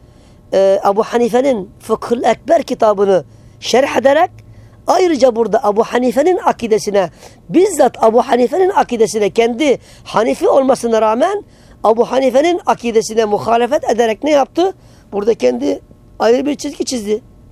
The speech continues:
Çünkü Abu Mansur Yunan felsefesi mantığından biraz etkilendi. Ve Hanefiler Abu Mansur son alimlerden olduğu için onun akidesini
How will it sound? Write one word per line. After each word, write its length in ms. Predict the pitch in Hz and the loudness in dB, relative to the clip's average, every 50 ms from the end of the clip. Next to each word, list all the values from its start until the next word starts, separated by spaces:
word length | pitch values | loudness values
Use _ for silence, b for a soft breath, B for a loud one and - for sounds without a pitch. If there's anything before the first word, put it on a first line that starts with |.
| - - - - _ - - - - - - - - - - _ _ - - - - - - - - - - - - - - - - - - - - - - - | -20 -20 -20 -20 _ -20 -20 -20 -20 -20 -20 -20 -20 -20 -20 _ _ -20 -20 -20 -20 -20 -20 -20 -20 -20 -20 -20 -20 -20 -20 -20 -20 -20 -20 -20 -20 -20 -20 -10
Çünkü 400 | - - 240 208 - 269 226 226 - - | -4 -4 -4 -2 0 0 0 0 0 0
Abu 180 | - 196 214 233 | 0 0 2 4
Mansur 400 | 247 240 226 - - 330 392 403 - - - - b b b b b b b | 2 2 2 2 0 0 -2 -2 -4 -10 -20 -20 b b b b b b b
Yunan 300 | 196 277 320 320 277 233 | 0 2 2 2 2 0
felsefesi 600 | - 233 226 214 - 226 214 185 202 180 - 202 | 0 -2 -2 -2 0 -2 -4 -4 -4 -6 -6 -4
mantığından 640 | 196 196 190 - - 202 226 226 214 202 196 190 | -2 -2 -2 -2 -4 -4 -4 -4 -4 -6 -8 -6
biraz 240 | 180 294 285 220 - | -6 -4 -6 -6 -6
etkilendi. 600 | - - - - - 196 180 175 170 151 151 139 - - - - _ b b b b b b b b b - - | -8 -12 -12 -8 -4 -2 -2 -2 -2 -4 -6 -12 -12 -16 -20 -20 _ b b b b b b b b b -2 0
Ve 80 | 214 262 | 2 2
Hanefiler 680 | 277 214 - - 247 262 269 - 262 285 311 320 294 302 - | 2 0 0 -2 -2 -2 -2 -2 -2 -2 0 -2 -2 0 -2
Abu 180 | 247 214 240 | -2 -2 0
Mansur 320 | 254 254 247 240 - 247 - | 0 0 0 0 -2 -4 -4
son 240 | - - 320 349 | -4 -4 -6 -4
alimlerden 680 | - - 254 226 220 226 214 214 214 208 196 180 202 - | -4 -2 0 0 2 2 2 0 0 -2 -2 -2 -4 -2
olduğu 340 | - 180 190 202 196 214 262 | -2 -2 -2 -2 0 -2 -2
için 420 | 247 233 - - 320 381 392 - b b b b b b b - | -2 -2 -2 0 0 0 0 -2 b b b b b b b -2
onun 240 | - 254 339 381 403 - | 0 2 2 2 0 -2
akidesini 540 | 262 - - 233 202 214 190 - 208 202 | -4 -4 -2 0 0 0 0 0 -2 -2